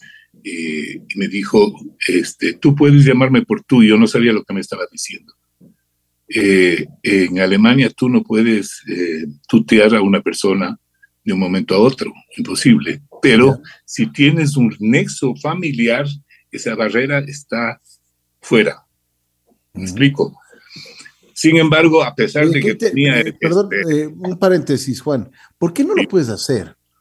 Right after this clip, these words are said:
Speaker 2: ¿Por respeto?
Speaker 1: Por respeto.
Speaker 2: Ya.
Speaker 1: Porque el, el idioma es muy... El idioma alemán es muy rico y entonces <laughs> hay formas de dirigirse, como en el español, ¿no? Tú te
Speaker 2: Ya.
Speaker 1: diriges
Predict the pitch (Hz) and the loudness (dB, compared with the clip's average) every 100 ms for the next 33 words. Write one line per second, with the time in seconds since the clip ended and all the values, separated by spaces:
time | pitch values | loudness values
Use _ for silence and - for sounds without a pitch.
0 | _ _ 127 139 131 175 185 311 269 - | _ _ -4 -4 0 0 0 -4 -8 -12
1 | _ _ - 104 90 - 78 73 82 - | _ _ -6 -4 -4 -8 -10 -10 -16 -20
2 | _ _ _ 98 78 _ 110 104 123 123 | _ _ _ -14 -14 _ -2 2 2 2
3 | 123 117 107 113 127 139 123 107 101 107 | 4 2 4 4 4 2 0 -2 -4 -2
4 | 120 110 95 - - - - - 95 98 | 0 0 -2 -12 -20 -20 -20 -16 -12 -4
5 | 107 127 135 117 135 135 110 113 107 107 | -2 0 0 0 2 0 2 0 0 0
6 | 127 139 101 95 85 82 113 - 120 - | -2 -2 -4 -4 -6 -6 -6 -2 -2 -2
7 | - - 135 156 110 98 95 92 - 143 | -2 2 2 2 0 -2 -6 -10 -6 -4
8 | 143 - 160 175 214 214 220 - 214 226 | -6 -8 -6 -2 0 2 0 0 4 6
9 | 135 98 117 151 - - 104 98 113 135 | 4 2 -2 -2 -8 -16 -12 -8 -8 -4
10 | 180 - | -6 -6